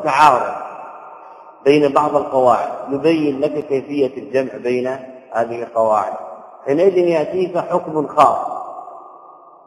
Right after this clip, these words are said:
ويأتيك حكم عام، يكون الحكم الخاص مخالفا لما دل عليه النص، فيقول لك الأصولي: "قد وقع نوع تعارض بين الدليلين،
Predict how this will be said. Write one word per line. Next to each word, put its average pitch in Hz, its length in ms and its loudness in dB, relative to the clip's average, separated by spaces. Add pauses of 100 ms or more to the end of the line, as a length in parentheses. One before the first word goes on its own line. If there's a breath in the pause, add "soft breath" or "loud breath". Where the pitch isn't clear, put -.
(520)
ويأتيك 147 380 4 (120)
حكم 135 320 -4
عام، 120 260 -4 (1120)
يكون 175 380 4
الحكم 180 440 0
الخاص 175 540 2
مخالفا 165 580 0
لما 147 640 -4
دل 143 200 0
عليه 131 400 0
النص، 113 260 -4 (320)
فيقول 135 340 -4
لك 165 160 -4
الأصولي: 139 1300 -2 (180)
"قد 123 140 -6
وقع 135 320 -2
نوع 135 400 -2
تعارض 127 480 -2
بين 123 180 -4
الدليلين، 117 720 -6